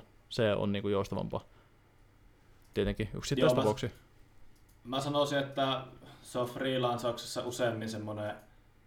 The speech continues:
Speaker 2: niinku perusoletus tietyllä tavalla, et, et kun sä meet sinne hommaan, niin mitä alu-,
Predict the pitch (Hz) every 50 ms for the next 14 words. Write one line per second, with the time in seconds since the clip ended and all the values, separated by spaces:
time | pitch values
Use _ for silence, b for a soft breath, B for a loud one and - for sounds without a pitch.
0 | - - - - - - - - - - - - - - - - - - 113 110
1 | 110 110 - - - 123 117 120 117 113 - - 117 113 113 104 104 104 101 101
2 | - - 110 104 104 107 98 98 104 104 104 104 104 101 104 101 101 101 - -
3 | - - - - - - - - - - - - 117 117 113 - - - 127 127
4 | 127 135 131 123 131 139 143 147 143 143 - 135 131 127 131 139 131 127 127 123
5 | 120 120 120 120 - - - - - 127 123 120 127 123 123 123 120 - - 147
6 | 147 143 - -